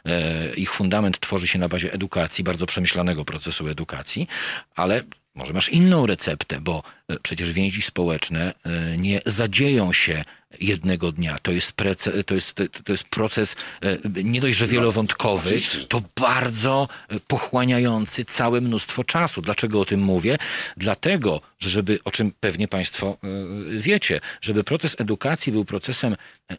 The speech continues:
Speaker 1: stałym i biegnącym, e, zgodnie z ruchem wskazówek zegara, to potrzebna jest dojrzałość polityków,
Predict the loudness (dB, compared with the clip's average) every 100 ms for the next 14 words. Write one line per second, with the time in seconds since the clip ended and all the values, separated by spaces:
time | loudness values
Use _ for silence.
0 | -2 0 0 0 2 4 4 4 -2 -10
1 | -14 _ _ _ -2 -2 -4 -2 0 0
2 | 2 2 2 2 -2 -2 -2 -6 -10 _
3 | _ _ -4 -2 0 0 -2 -2 -4 -6
4 | _ _ _ -6 -4 -4 -8 _ -2 0
5 | 2 2 2 0 2 2 2 2 0 0
6 | -2 0 0 0 -2 0 0 0 0 0
7 | -2 -2 -2 -4 -6 -8 -8 -4 -4 -2
8 | 0 0 2 2 2 2 2 4 4 4
9 | 2 0 0 0 -2 -2 0 -4 -4